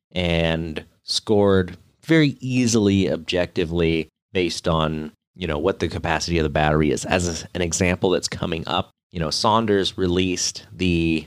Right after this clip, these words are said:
what they call the Mad Mods. They're not coming out till early next year. I did pre-order <laughs> one of those so I can review it as soon as they show up in the U S. And, you know, who knows, depending on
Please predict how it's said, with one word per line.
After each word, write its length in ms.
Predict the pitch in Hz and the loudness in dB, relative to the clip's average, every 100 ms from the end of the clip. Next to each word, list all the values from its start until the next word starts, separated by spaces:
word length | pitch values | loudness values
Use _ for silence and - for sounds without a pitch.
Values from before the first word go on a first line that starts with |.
| - | -6
what 120 | 87 | -6
they 80 | 82 | -4
call 180 | - 87 | 0 0
the 100 | 78 | 0
Mad 680 | 78 80 82 85 85 85 80 | -2 0 0 2 0 0 -4
Mods. 840 | 80 80 78 87 107 113 - - | 0 2 4 4 2 -2 -4 -6
They're 160 | 87 85 | -4 -2
not 180 | 85 - | -2 -2
coming 220 | 92 90 | 0 0
out 140 | 80 | 0
till 180 | - 90 - | -2 -4 0
early 340 | 85 85 85 - _ | 2 2 -2 -8 _
next 400 | 90 98 - - | -6 -6 -4 -2
year. 320 | 165 196 294 269 _ _ | 0 2 0 -6 _ _
I 120 | - 95 | -6 -4
did 260 | 107 - | -4 -4
pre-order 480 | - - - 113 123 | -2 2 4 4 2
<laughs> 0 | |
one 220 | 101 143 | 0 0
of 60 | 123 | 2
those 200 | 113 127 | 2 2
so 140 | - | 2
I 80 | 101 | 0
can 180 | 117 104 | 0 0
review 320 | 95 101 110 | 0 2 2
it 140 | 151 | 2
as 100 | - | -2
soon 320 | - - 131 120 | -6 -2 0 2
as 100 | 98 | 2
they 140 | 87 | 0
show 220 | - 95 | 0 0
up 160 | 90 82 | -2 -6
in 60 | |
the 80 | 82 | -12
U 260 | 78 85 - | -4 0 2
S. 300 | 131 - - _ _ | 2 0 -6 _ _
And, 540 | 85 87 85 82 82 | -2 0 2 0 -4
you 100 | 123 | -2
know, 200 | 147 147 | 2 2
who 160 | 123 156 | 2 2
knows, 280 | 135 76 - | 2 0 -2
depending 380 | 92 98 98 90 | -4 -2 -2 0
on 240 | 87 | -2